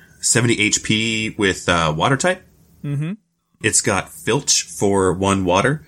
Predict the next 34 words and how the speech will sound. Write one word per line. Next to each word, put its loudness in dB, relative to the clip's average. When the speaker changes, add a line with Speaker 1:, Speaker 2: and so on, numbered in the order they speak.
Speaker 1:
Draw 2
two -2
cards. 0
And 2
then 4
for 0
a 2
water 2
and 0
a 0
colorless, 0
Wet -2
Claw, -2
forty 0
damage. 0
Put 0
an -2
energy 0
attached -4
to 2
your 2
opponent's -2
active -6
Pokemon -4
into -2
their 0
hand. 0
Weakness 0
to 0
lightning, -4
resistance 0
none, -4
retreat -6
cost 0